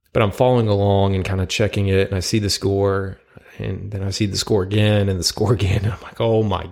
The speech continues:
gosh." I think the last score update I got is when it was, like, twenty-one to three. I think that was where it was.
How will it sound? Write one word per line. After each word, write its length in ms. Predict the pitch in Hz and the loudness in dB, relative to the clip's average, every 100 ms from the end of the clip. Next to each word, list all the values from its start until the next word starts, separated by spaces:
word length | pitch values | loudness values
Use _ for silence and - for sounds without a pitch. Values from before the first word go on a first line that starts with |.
| 98 | -8
gosh." 600 | 95 92 90 87 - - - _ _ _ _ _ _ _ _ | -4 -2 0 -2 -6 -12 -16 _ _ _ _ _ _ _ _
I 60 | - | -2
think 180 | 117 113 | 0 2
the 60 | |
last 540 | 101 104 104 - - - | 2 2 0 -2 -8 -6
score 500 | - - 117 107 104 | -6 0 2 2 2
update 360 | 101 - 101 | -2 0 0
I 60 | 95 | 0
got 360 | 95 90 87 95 | 0 0 0 -2
is 100 | 98 | -2
when 120 | 95 | -2
it 80 | 95 | -2
was, 120 | 95 | -4
like, 160 | - | -4
twenty-one 480 | - 117 110 95 92 | -4 -2 0 2 0
to 60 | 82 | -2
three. 480 | - 101 90 90 92 _ _ _ _ _ _ _ _ _ _ _ - | -4 -6 -4 -6 -8 _ _ _ _ _ _ _ _ _ _ _ -4
I 40 | |
think 140 | 113 101 | 0 0
that 100 | 98 | 0
was 120 | 104 | 0
where 140 | 95 | 0
it 80 | - | 0
was. 500 | - - 113 - - | -2 -2 -4 -6 -12